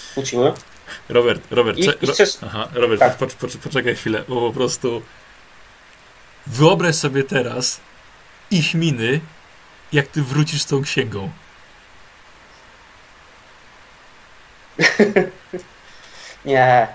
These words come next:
Speaker 2: Nie przeszło ci coś takiego przez myśl, bo tak pomyślałem, Boże, on po
Speaker 1: Tak.
Speaker 2: prostu, on to wszystko zaraz załatwi sam i ominie to wszystko i załatwi, załatwi całą sprawę.
Speaker 1: Wiesz co, krę-,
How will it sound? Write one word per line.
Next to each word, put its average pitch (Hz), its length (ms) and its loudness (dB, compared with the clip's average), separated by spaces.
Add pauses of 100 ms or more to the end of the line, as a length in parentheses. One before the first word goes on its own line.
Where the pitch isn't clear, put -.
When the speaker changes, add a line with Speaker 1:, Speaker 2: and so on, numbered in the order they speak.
Speaker 2:
Nie 151 140 6
przeszło 160 280 2
ci 151 140 0
coś 147 140 0
takiego 156 240 2
przez 139 240 0
myśl, 151 140 4
bo 147 80 -2
tak 147 120 0
pomyślałem, 147 440 0
Boże, 165 400 4
on 139 160 4
po - 100 4
Speaker 1:
Tak. 147 120 8
Speaker 2:
prostu, 147 380 4
on 131 120 2
to - 100 0
wszystko 151 320 -2
zaraz 127 240 2
załatwi 123 360 2
sam 123 300 -2
i 117 120 -2
ominie 127 320 -2
to 127 100 -4
wszystko - 420 -6
i 113 100 -10
załatwi, 117 340 -4
załatwi 123 300 -2
całą 117 200 -6
sprawę. 98 400 -2 (1000)
Speaker 1:
Wiesz 175 140 -2
co, 185 360 4 (840)
krę-, 208 260 4